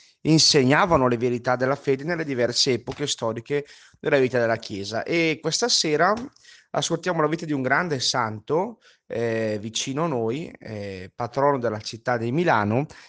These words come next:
che è Sant'Ambrogio. Siamo nel quarto secolo dopo Cristo. Ascoltiamo la sua vita. Ambrogio nacque nel trecentotrentanove.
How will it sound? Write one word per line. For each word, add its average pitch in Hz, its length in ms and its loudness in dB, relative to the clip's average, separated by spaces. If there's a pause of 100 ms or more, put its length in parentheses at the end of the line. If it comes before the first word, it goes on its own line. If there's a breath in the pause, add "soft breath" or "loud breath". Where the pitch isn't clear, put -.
(120 loud breath)
che 139 180 2
è 156 60 4
Sant'Ambrogio. 101 1200 -2
Siamo 139 260 -2
nel 123 180 4
quarto 127 320 2
secolo 120 360 0
dopo 107 240 -8
Cristo. - 360 -10
Ascoltiamo 120 500 -2
la 101 60 -6
sua 101 180 -12
vita. - 380 -18 (2250 soft breath)
Ambrogio 202 440 4
nacque 180 280 2
nel 165 140 4
trecentotrentanove. 123 1200 0